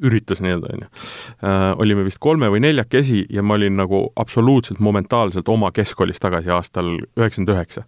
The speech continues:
Needsamad jutud, needsamad kuradi maja joogid, kõik, noh, täi-, täismäng. Ja see oli lihtsalt selline nii-öelda nagu wormhole, kuhu ma olin sattunud. Et see oli ka omaette täiesti põnev, sellepärast et, noh, mida vanemaks sa saad,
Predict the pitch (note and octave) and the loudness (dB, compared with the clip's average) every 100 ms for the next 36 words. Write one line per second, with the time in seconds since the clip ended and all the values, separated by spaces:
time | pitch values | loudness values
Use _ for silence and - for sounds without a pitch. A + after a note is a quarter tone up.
0 | _ _ _ _ _ _ - F2 C3+ C#3+ | _ _ _ _ _ _ -14 -2 0 2
1 | G2+ C3 D#3+ A2 F#2+ F#2+ C3 C3+ A2+ - | 4 2 4 2 2 0 0 0 -2 -6
2 | F#2 F2+ G#2 G2 G2 B2 D3 A2+ F#2 - | -12 -2 0 2 2 2 2 0 -4 -6
3 | - C3+ B2 - A2 F#2+ - C3 - C#3 | -2 -2 -2 -4 -4 -4 -4 -4 0 0
4 | A#2+ A#2+ G2+ - - - - - G2 B2+ | 2 2 0 -4 -14 -20 -10 -4 2 2
5 | A#2 B2 A2 F#2 C#3+ C#3 G2+ F2+ F#2 F#2 | 2 0 -2 -2 0 2 2 2 2 2
6 | F#2+ F#2 F#2 F#2 F2+ F#2+ F#2 F#2 F2+ - | 2 0 0 -2 -2 -2 0 0 -2 -8
7 | - - B2+ C3 G2 F#2 F2+ F2+ F#2 F#2 | -20 -2 2 4 2 2 0 0 0 2
8 | F#2 F#2 A2 - F#2 F#2 - - F#2+ A#2+ | 0 0 -2 -4 -6 -6 -10 -12 -2 0
9 | A2+ C3 A2 - - A2 A2 D3+ G2 F2+ | 2 2 0 -2 -6 -4 -2 0 0 -2
10 | G2+ G#2 - G#2+ A2+ - _ _ - A2+ | -2 -2 -4 -4 -4 -6 _ _ -4 0
11 | A2 C#3+ G#2 G#2 B2 E3 D3 | 2 2 -2 -2 -4 -2 -4